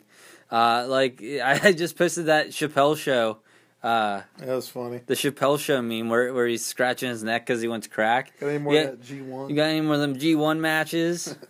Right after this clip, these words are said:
Speaker 1: Uh, and that's what I'm just looking for, some more good wrestling that's going on right now. Um, so I'm, uh, yeah, peeking my he-, my head into, uh,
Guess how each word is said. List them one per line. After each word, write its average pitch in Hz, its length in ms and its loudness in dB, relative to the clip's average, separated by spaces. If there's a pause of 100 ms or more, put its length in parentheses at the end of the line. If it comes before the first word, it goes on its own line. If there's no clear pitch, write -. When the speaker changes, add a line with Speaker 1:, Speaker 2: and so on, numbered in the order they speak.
(200)
Speaker 1:
Uh, 131 400 2
and 156 360 -2
that's 185 180 -2
what 208 100 2
I'm 180 120 0
just 151 160 -8
looking 139 240 -2
for, 147 220 2
some 143 140 -6
more 135 260 2
good 127 320 -2
wrestling 117 420 -2
that's 107 160 -6
going 107 180 -2
on 101 160 -2
right 101 180 -4
now. 101 280 -8 (500)
Um, 120 680 2 (720)
so 127 220 0
I'm, 127 300 -2
uh, 117 380 0
yeah, 107 220 -6
peeking 127 360 -4
my 117 160 0 (200)
he-, 147 60 -14
my 117 200 -2
head 117 200 0
into, 110 360 -4
uh, 98 220 -2